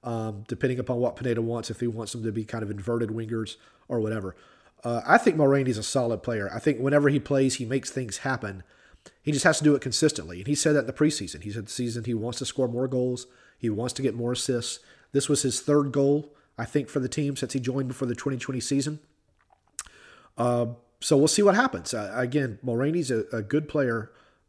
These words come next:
uh, in M L S, and I think he could do things, but he just, as he said, has to do them consistently.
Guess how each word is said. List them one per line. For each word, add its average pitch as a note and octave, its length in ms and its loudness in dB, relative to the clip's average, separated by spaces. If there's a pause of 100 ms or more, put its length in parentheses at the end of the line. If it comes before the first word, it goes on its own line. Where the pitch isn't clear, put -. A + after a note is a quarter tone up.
(120)
uh, A2 400 -6
in A#2 160 -4
M B2+ 140 -2
L A#2+ 180 0
S, A2+ 260 -4
and A2 280 -6
I G2+ 40 -6
think C3 200 0
he C#3+ 80 -2
could A#2 160 -4
do B2+ 160 2
things, G#2 460 -6 (240)
but G#2+ 120 -4
he A2+ 120 -2
just, G#2+ 220 -8 (120)
as F#2 140 -10
he A#2+ 80 -4
said, B2 380 -4
has A2+ 160 -6
to - 60 -10
do A#2+ 100 0
them A#2 100 -6
consistently. - 560 -8